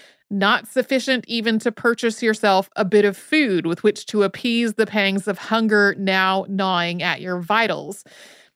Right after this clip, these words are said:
It is with you and the hundreds of thousands of others similarly situated in this great land of plenty that I wish to have a word."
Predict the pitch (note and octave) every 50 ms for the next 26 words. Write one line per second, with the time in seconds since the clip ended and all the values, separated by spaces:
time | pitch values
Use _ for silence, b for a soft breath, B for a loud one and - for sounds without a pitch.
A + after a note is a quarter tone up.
0 | _ _ - B3 C4 C4+ B3+ G#3+ B3 G#3+ G3 A3 C#4+ D#4 D#4+ - - - B3 B3
1 | C#4+ D4+ C#4 G#3+ E3+ D3+ D3+ E3 F#3 F#3 G3 G#3 G3+ - - C4 C4+ C#4 C4 C#4+
2 | C#4+ C#4 A3+ G#3+ C4+ C4 A3+ - - G#3 F#3+ F#3+ F#3+ G3 G3 G3+ G3+ F#3 G3+ G3+
3 | F3+ - - G3 G3+ F#3+ F#3+ F3 E3 D#3+ E3 E3 - - - - - - C4 C4
4 | C4+ C4+ C4 B3+ B3 A#3+ A#3 A3+ A#3 - - A#3 G#3+ - - F#3 F3 E3 E3+ E3+
5 | E3+ E3 - - A3 G#3+ G#3 F#3+ A3 B3 - - G#3 F#3 - G3 G3 G#3 A3+ C4
6 | - - - G#3 G3 G#3 G#3 G#3 A3 A3+ A3 G3+ G#3+ G3+ - _ - - G3 G3
7 | G3 - G3+ F#3+ F#3 F#3 F#3 F3+ F3+ F3+ F#3 G3+ G#3+ G#3+ G#3 - - b b b
8 | b _ - G#3 F#3 - F3+ F3 F3 E3+ E3+ E3 F3 E3+ D#3 D#3 D#3 D#3+ D3+ E3
9 | E3+ F#3